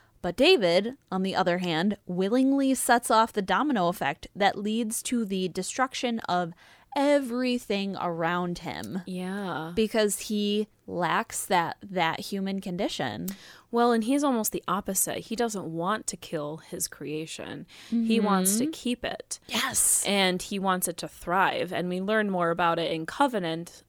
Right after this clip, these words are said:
Speaker 2: Um, you know, it's, it becomes the xenomorph and so forth.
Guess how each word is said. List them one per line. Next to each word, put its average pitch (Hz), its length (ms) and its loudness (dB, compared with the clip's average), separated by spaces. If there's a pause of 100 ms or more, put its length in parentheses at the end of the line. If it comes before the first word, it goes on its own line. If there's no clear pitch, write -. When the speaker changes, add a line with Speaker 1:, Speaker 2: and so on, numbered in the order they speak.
(120)
Speaker 2:
Um, 156 600 -4 (100)
you 175 140 -6
know, 143 220 -6
it's, - 260 -2
it 160 140 -8 (120)
becomes 151 320 -8
the 165 80 -8
xenomorph 139 640 -8
and 160 120 -10
so 143 160 -6
forth. 175 300 -8